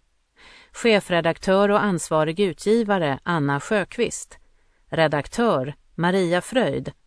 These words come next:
Anna Ritter. Redaktion Uppsala, Lisa Svedén. E-post, kommunikation snabel A region uppsala punkt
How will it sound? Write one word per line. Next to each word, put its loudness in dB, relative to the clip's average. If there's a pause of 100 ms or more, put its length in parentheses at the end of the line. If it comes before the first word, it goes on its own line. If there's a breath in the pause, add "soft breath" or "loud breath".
Anna 0
Ritter. -2 (880)
Redaktion 0
Uppsala, 0 (160)
Lisa 0
Svedén. -2 (840)
E-post, 0 (360)
kommunikation 0 (120)
snabel 0
A 0
region 0
uppsala 0
punkt -4